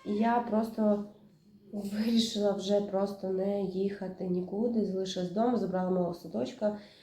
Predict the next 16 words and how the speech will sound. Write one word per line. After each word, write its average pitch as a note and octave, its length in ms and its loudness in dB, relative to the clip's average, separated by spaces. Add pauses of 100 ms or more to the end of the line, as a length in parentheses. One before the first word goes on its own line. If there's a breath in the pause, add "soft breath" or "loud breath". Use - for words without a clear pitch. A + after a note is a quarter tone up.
(240 loud breath)
От, F#3 320 0
він A#3+ 200 6
п'ять G#3 300 6
днів G3+ 240 4
походив F3+ 300 -6
в F3+ 40 -6
садочок, A3+ 440 0
знов F3+ 260 0
кашляє, G#3+ 680 2
блін, F#3+ 140 2
я C#4+ 120 6
не E4 120 8
знаю, G3 280 2
це A3+ 60 -2
якийсь A3+ 220 -2
прикол. F3+ 540 -2